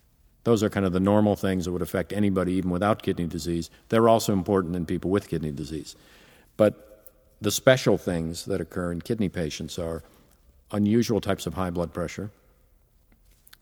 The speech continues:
anemia, which tends to occur early in chronic kidney disease and is not treated well because the red blood cells carry oxygen to all the organs.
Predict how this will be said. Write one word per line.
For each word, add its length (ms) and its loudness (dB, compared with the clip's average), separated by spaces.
anemia, 520 4
which 360 -4
tends 380 -2
to 100 2
occur 280 -2
early 440 0
in 140 -6
chronic 340 -2
kidney 240 -4
disease 360 -6
and 60 -6
is 100 -8
not 200 -4
treated 340 0
well 320 -4
because 600 2
the 120 -2
red 220 4
blood 240 4
cells 540 0
carry 260 4
oxygen 480 0
to 60 -4
all 160 -2
the 140 -4
organs. 460 -6